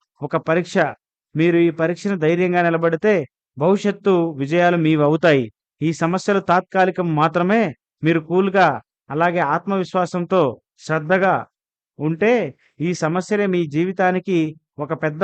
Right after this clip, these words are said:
మార్పును తెస్తాయి అని ప్రత్యేకంగా నేను చెప్పగలుగుతాను. అయితే ఈ వీడియో మీకు ఉపయోగపడితే లైక్ చేయండి.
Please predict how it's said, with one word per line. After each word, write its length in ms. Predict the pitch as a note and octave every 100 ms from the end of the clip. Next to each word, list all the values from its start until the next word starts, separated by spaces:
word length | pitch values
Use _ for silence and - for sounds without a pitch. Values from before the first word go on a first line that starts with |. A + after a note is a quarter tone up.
| F3
మార్పును 460 | D3 E3 F#3 G3 F#3+
తెస్తాయి 560 | F3 - E3 D#3+ F3 C3 G#2 _ _ _ -
అని 220 | D#3+ F#3+ E3 D3+
ప్రత్యేకంగా 680 | D#3 D#3 D3+ F3+ E3+ E3+ E3+
నేను 200 | F3+ D#3
చెప్పగలుగుతాను. 680 | D3 D3+ D#3+ D#3+ D#3 D#3 F#3 B3+ - _ _
అయితే 280 | C#3 F3 G3+ E3
ఈ 80 | D3
వీడియో 280 | C#3+ D#3+ G3+
మీకు 220 | F#3 F#3 E3
ఉపయోగపడితే 680 | D3+ G3+ F#3+ F3+ F3+ F3 F#3
లైక్ 260 | D3+ E3+ -
చేయండి. 400 | F3 E3+ F3